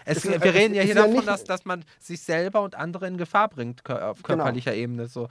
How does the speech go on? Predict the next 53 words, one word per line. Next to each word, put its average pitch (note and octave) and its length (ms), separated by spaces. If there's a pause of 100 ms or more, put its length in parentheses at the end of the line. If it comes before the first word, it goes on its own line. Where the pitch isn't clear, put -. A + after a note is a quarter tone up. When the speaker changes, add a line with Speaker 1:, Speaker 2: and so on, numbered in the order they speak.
(180)
Speaker 1:
Nö, F#3 120
ist G3+ 160
in G3+ 120
Ordnung, F#3+ 340
dass A#2 180
sowas, A#2 340
Speaker 2:
Genau. A2+ 320
Speaker 1:
äh, B2+ 40 (500)
ne? E3 200 (180)
Äh, C#3 140
hat, D#3+ 280
hat G#3+ 100
auch G#3 80
nichts G3+ 200
mit C#3+ 160
Meinung G3+ 480
oder A3 240
so A3 140
zu - 180
tun, G#3+ 260
null. C4+ 280 (320)
Ne? G3+ 220
Da, E3+ 180
Speaker 2:
Nee, E3 80
überhaupt D3+ 200
Speaker 1:
das E3 80
Speaker 2:
nicht. B2+ 40
Speaker 1:
geht A3+ 100
Speaker 2:
Das G#3+ 40
ist - 20
Speaker 1:
nur A#3+ 100
Speaker 2:
einfach B3+ 120
Speaker 1:
darum, A#3 240
dass A3 160
jemand G#3+ 240
in G#3 80
Gefahr B3+ 280
gebracht E3 280
Speaker 2:
Schutz. - 140
Speaker 1:
wird. B2+ 220 (380)
Speaker 2:
Genau. C#3+ 200
Speaker 1:
Wer F#3 100
bringt G3+ 180
man G3+ 120
sich F3+ 120
selber F#3+ 280
in G#3+ 60
Gefahr G#3+ 260
oder G#3 160
andere? G3+ 320
So, D#3+ 160
und E3 120
da, E3 120